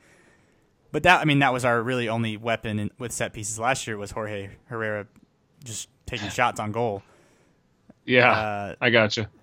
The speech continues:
Speaker 1: we just were not very good at it. <laughs>
Speaker 2: Yeah, and it, it was just, it was missed opportunities. Um, there was some mild excitement when we did see, uh,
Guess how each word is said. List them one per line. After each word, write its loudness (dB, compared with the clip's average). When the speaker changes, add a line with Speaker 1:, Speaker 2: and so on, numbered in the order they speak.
Speaker 1:
we -8
just -8
were -4
not 0
very -2
good -2
at -4
it. -12
<laughs> 6
Speaker 2:
Yeah, 6
and 8
it, 8
it 4
was 6
just, 4
it 6
was 6
missed 8
opportunities. 4
Um, 4
there 12
was 6
some 4
mild 8
excitement 6
when 4
we 4
did 4
see, 4
uh, 6